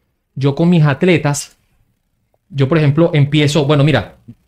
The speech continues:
búscame tu sentadilla profunda normal, clásica, acá, ancho de hombros, pies ligeramente hacia afuera. Pero la idea es que aquí tú ganas flexibilidad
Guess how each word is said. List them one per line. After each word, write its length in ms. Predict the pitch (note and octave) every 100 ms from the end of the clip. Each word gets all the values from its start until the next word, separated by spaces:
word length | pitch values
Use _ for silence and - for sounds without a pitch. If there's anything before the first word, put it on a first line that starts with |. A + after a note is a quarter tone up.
| -
búscame 420 | C#3+ C#3+ E3+ F3
tu 120 | F3
sentadilla 500 | D3+ C3+ C#3 B2+ D3+
profunda 380 | D3 C3 D3 D3+
normal, 480 | D3+ C3 C3+ C3 B2 -
clásica, 540 | D3 B2 C3 G#2 - - - _
acá, 520 | B2 A#2+ C3 G#2+ - _ _ _ _
ancho 360 | B2+ C3+ E3 D3
de 100 | C3+
hombros, 440 | F3+ F#3 G3 G3 -
pies 160 | D3 C3+
ligeramente 460 | C#3 C#3+ C#3+ C#3+
hacia 160 | C#3+ B2
afuera. 380 | - B2+ A2 - _ _ _ _ _ _ _ _ _ _ _
Pero 220 | E3 D#3+
la 100 | E3
idea 220 | D#3+ E3 G3
es 80 |
que 280 | G3+ A3 G#3+ D3+
aquí 240 | D3+ A#3+
tú 120 | -
ganas 280 | G3 F#3+ G3+
flexibilidad 760 | G3 - C#3 A#2 B2+ C3+ A2